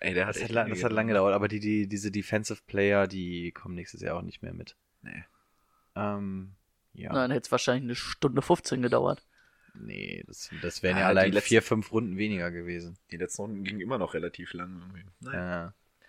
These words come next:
Speaker 2: Naja. Ähm,
Speaker 1: Zufrieden? Zufrieden?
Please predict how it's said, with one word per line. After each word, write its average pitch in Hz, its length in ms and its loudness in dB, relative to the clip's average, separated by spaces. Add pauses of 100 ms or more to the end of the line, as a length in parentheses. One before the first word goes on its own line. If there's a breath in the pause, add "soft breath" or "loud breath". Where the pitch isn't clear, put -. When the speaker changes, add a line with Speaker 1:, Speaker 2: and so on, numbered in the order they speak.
(720 loud breath)
Speaker 2:
Naja. 98 360 0 (640)
Ähm, 104 600 -6
Speaker 1:
Zufrieden? 156 520 -4
Zufrieden? 165 400 -6